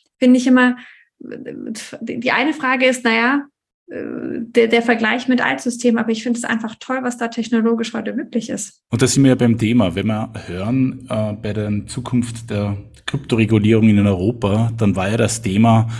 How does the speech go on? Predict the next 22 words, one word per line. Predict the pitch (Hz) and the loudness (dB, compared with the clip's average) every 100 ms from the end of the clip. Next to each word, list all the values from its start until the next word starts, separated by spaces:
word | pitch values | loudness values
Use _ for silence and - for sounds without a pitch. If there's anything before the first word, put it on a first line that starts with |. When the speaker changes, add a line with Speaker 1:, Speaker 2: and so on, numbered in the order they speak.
| - | -8
Speaker 2:
Bitcoin | - 113 - 110 | -6 -4 0 0
soll | 101 90 | -2 -6
verboten | 101 - 95 - 90 | -6 -4 -6 -2 -2
werden. | 85 82 82 78 - - - - | -2 -6 -8 -10 -18 -18 -10 -2
Ja, | 104 | 2
wie | 120 | 4
soll | 117 | 4
denn | 117 120 | 6 6
das | 110 110 | 4 2
eigentlich | 104 107 | 0 -2
genau | - 104 98 | 0 -2 0
umgesetzt | 98 92 90 - | -2 -2 -6 -8
werden? | 95 87 95 | -8 -6 -4
Mit | 98 | -4
welchen | 101 107 | 0 0
Mitteln | 104 110 104 | 0 0 0
soll | 104 | 0
denn | 98 | 0
das | 98 95 | -2 -2
überhaupt | 95 - | -4 -4
erreicht | 92 87 - - | -6 -6 -8 -10
werden? | 82 82 80 | -8 -10 -12